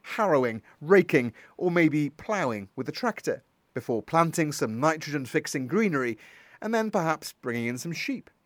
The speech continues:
We were thinking maybe three sheep to begin with, when Alan scoffed and said, "You'll need at least a dozen." The Gledsons, Alan and Marjorie, are back in the valley for a couple of weeks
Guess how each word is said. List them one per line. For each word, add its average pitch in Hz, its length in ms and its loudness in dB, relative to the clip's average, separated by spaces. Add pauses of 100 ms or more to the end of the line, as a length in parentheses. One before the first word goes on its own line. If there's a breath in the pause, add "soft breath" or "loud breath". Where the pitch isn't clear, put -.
(460)
We 240 80 -8
were 254 100 0
thinking 240 300 -2
maybe 185 280 2
three 262 280 0
sheep 123 320 -2
to - 80 -10
begin 190 280 0
with, 120 240 0 (360 soft breath)
when 143 220 2
Alan 156 360 2
scoffed - 460 0
and 135 140 -4
said, 131 340 2 (240)
"You'll 151 180 6
need 175 160 10
at 175 60 4
least 240 200 6
a 165 60 4
dozen." 214 380 10 (1160)
The 143 100 2
Gledsons, 135 640 4
Alan 185 180 6
and 208 100 2
Marjorie, 143 460 4 (240 loud breath)
are 151 80 -2
back 147 260 2
in 190 80 2
the 185 100 4
valley 127 320 2
for 120 120 0
a 110 60 2
couple 120 260 -2
of 117 60 0
weeks 117 340 -2